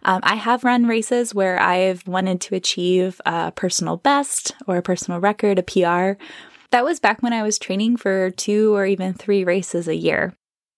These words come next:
So I had a really good sense of where my speed was at, where my strength was at, and what was reasonable in that season of life. But right now, uh, my body is different. It changed a lot in going through two pregnancies. Um, I've gained some weight over the course of the pandemic, which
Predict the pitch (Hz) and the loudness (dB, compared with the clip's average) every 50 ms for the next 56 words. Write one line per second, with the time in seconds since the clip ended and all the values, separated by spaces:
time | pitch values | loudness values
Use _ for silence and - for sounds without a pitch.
0 | - - - 220 214 220 214 233 247 262 254 - 220 202 - - 190 190 190 185 | -10 -2 0 2 2 2 2 4 4 4 2 2 0 -2 0 0 0 2 2 0
1 | - - - 185 175 175 175 175 170 - - - _ _ _ - - 196 190 185 | -2 -2 -2 0 0 2 0 0 -2 -6 -12 -20 _ _ _ -4 0 0 0 0
2 | 180 180 - - - - 254 254 240 247 233 - 233 226 220 208 202 180 170 165 | 0 -2 -4 -4 -2 0 0 2 2 2 2 4 2 2 4 2 2 0 0 -2
3 | 170 - - - 233 226 - 226 220 208 - 214 202 202 202 - - - - - | -6 -4 -2 0 0 2 2 2 0 0 2 2 4 2 2 0 -4 -20 -18 -18
4 | - - - - - 190 202 202 202 202 208 220 - 226 240 - - 302 320 311 | -18 -18 -16 -6 0 2 2 2 2 2 0 0 2 2 0 2 2 2 2 2
5 | - 220 185 175 175 180 180 - - 196 202 202 202 190 - - - 190 180 175 | 2 -2 0 0 0 0 0 0 0 0 2 2 0 0 -2 -2 -4 -4 -4 -4
6 | 185 185 185 180 - 165 - - - - - - 233 226 - 196 - 247 311 359 | -4 -6 -6 -2 -2 0 0 0 -2 -6 -4 0 0 0 0 0 0 0 0 0
7 | 330 262 180 156 165 180 233 277 277 - - - - - - - _ - 214 208 | 0 0 2 2 2 2 0 0 -2 -8 -16 -20 -20 -20 -20 -14 _ 0 2 2
8 | 202 - 196 220 226 214 - 165 175 190 247 269 294 302 277 - - 269 269 - | 2 2 2 0 -2 -2 -4 -6 -2 0 0 2 2 0 0 0 -2 -2 -2 0
9 | 277 320 330 285 - 214 - - - 202 226 247 254 240 - - 269 269 269 269 | -2 -2 0 -2 -2 -2 -4 -6 -2 2 4 4 4 2 2 0 0 2 2 4
10 | 269 262 262 254 - 208 202 196 202 214 208 202 - 214 208 202 - 226 220 214 | 2 2 2 0 0 -2 -2 0 -2 -2 -2 -2 -2 -2 -4 -2 -2 -4 -4 -4
11 | - - 220 220 233 226 226 220 - - 233 226 226 226 226 220 - - - - | -2 -2 -2 0 2 0 0 -2 -2 -2 0 2 4 4 2 2 0 -2 -4 -2
12 | 180 180 180 180 180 165 - - 175 202 233 233 226 - - 254 233 226 240 240 | -2 -2 -4 -4 -6 -6 -4 -2 2 2 4 2 2 0 0 2 2 2 2 4
13 | 240 233 - - - 202 190 - 190 202 202 - 180 175 - - 175 - - - | 2 2 2 0 -2 -2 -2 -2 -4 -4 0 0 0 0 0 -2 -6 -6 -6 -8
14 | - - 185 185 185 185 208 233 269 269 262 - - 214 196 196 - - | -8 -8 -6 -2 0 2 4 4 4 4 2 0 0 0 0 0 -2 -8